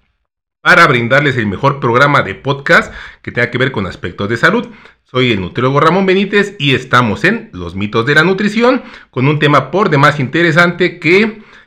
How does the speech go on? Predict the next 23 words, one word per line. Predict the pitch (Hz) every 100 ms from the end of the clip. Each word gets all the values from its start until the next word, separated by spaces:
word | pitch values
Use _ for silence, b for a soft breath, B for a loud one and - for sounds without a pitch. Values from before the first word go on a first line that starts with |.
| -
si | -
ustedes | 101 - 160 151
no | 143 151
saben | 160 143 120
de | 131
esto, | 147 196 208 123
les | 110 104
garantizo | 107 104 104 139 160
que | -
vale | 110 120
la | 90
pena | - 120 101
que | 127
se | 131
queden, | 147 151 175
porque | 104 -
vamos | 120 120
a |
hablar | 117 123 127
de | 98
principios | 92 87 127 123 110
de | 107
entrenamiento | 110 110 120 143 139 185